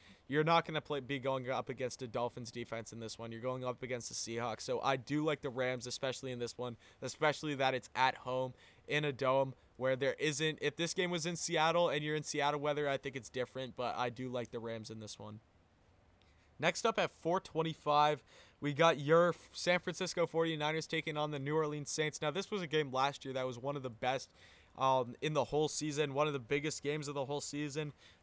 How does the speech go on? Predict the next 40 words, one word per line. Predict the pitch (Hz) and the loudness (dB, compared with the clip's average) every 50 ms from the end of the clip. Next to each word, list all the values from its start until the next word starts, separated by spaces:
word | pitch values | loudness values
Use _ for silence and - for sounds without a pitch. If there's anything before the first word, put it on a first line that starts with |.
| - | -2
Not | 135 156 175 202 - | 4 6 6 6 6
so | - - 196 185 | 4 0 2 2
much | 180 185 175 - - - | 2 0 0 -2 -4 -4
this | 139 165 175 - - | -2 -2 -2 -2 -2
year | 175 175 170 | -2 -2 -2
just | 160 139 160 156 - - | 0 0 0 0 0 -2
because | 156 143 - - 147 151 139 123 | -8 -6 -2 0 0 0 0 0
of | 120 139 131 120 | -2 -4 -2 -4
the | 139 | -6
injuries | - - 104 139 139 120 127 139 139 131 - | -6 -6 -6 -6 -6 -4 -4 -2 -2 -2 -4
to | - - 139 | -6 -6 -4
the | 135 135 | -4 -2
San | - - 139 135 | -2 -2 -2 -4
Francisco | - - 139 - - 135 - - 131 123 | -4 -6 -8 -8 -8 -8 -6 -4 -4 -4
forty-niners. | - - 131 131 131 127 123 123 123 127 123 127 123 - | -4 -4 -6 -6 -4 -4 -4 -4 -4 -2 -4 -6 -6 -6
The | - 123 | -6 -4
Saints | - - 180 180 165 | -2 0 0 0 2
obviously | 180 160 160 147 151 143 - 151 | 4 4 4 4 2 -2 -6 -6
coming | 139 - - 139 139 135 | -6 -4 -4 -4 -2 -2
off | 135 135 - - | -4 -4 -4 -4
of | 131 110 127 | -8 -6 -6
a | 120 | -8
huge, | 113 - - - - 151 156 147 139 131 110 - | -8 -10 -14 -12 -6 -4 -2 -2 -2 -4 -8 -10
huge, | - 131 135 131 120 - - - - | -8 -6 -6 -6 -6 -8 -12 -14 -10
huge | 139 143 143 143 135 120 - | -8 -6 -6 -6 -6 -8 -10
win | - 123 131 123 | -8 -8 -8 -6
versus | 113 127 131 - - - 110 | -6 -8 -8 -8 -8 -10 -12
the | 127 | -12
Tampa | 113 - 143 127 123 - 120 | -10 -8 -6 -6 -6 -6 -8
Bay | 107 110 120 | -6 -6 -6
Buccaneers. | 117 - 123 113 - - 120 120 120 117 113 113 - - - - - - - - - _ _ - | -4 -4 -6 -6 -6 -8 -10 -8 -8 -8 -8 -10 -12 -16 -20 -20 -20 -20 -20 -20 -20 _ _ 2
I | 135 151 156 | 4 4 4
like | 143 139 147 151 143 - | 4 4 4 2 2 2
the | 147 131 | -2 -4
Saints | - - 139 135 127 - 127 | -2 -2 -2 -4 -4 -6 -8
in | 123 | -6
this | 123 123 120 - - | -6 -6 -6 -6 -6
one. | 123 123 123 123 113 | -6 -4 -4 -4 -2
I | 90 127 127 | -2 -2 0
don't, | 131 131 131 123 - | 0 -2 -2 -4 -6